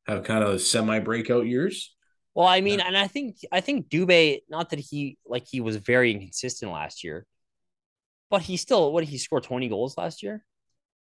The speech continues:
Speaker 2: He still scored goals at a pretty nice rate to end the year.
Speaker 1: Yep.
Speaker 2: You know he can do it.
Speaker 1: Yep. Well, you, the thing with Dubé, man, you've seen the flashes.
Speaker 2: Yeah.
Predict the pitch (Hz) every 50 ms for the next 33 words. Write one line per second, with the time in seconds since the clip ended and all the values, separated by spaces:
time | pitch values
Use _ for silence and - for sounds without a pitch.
0 | _ _ - 160 - - - 247 - - - 180 170 123 117 - 117 139 127 104
1 | 95 87 85 _ - - 135 120 107 95 98 98 98 90 - - 101 110 101 -
2 | 87 85 85 87 76 69 90 107 82 - - _ _ _ _ _ _ _ _ _
3 | - _ _ _ _ _ - 98 - - - _ _ _ _ _ _ _ _ _
4 | _ _ - 120 127 139 151 139 98 85 90 85 85 113 101 71 80 82 _ _
5 | _ _ _ _ _ _ _ _ _ _ _ _ _ _ _ _ _ _ _ _
6 | _ _ _ - 107 - - - - _ _ - 110 110 107 107 117 123 127 127
7 | 107 85 - - _ - 87 95 95 160 208 196 135 - - 95 120 135 101 69
8 | 62 58 53 - 78 85 85 - - - 120 135 151 107 - - - - - -
9 | - - - - - - - - - - - 82 - -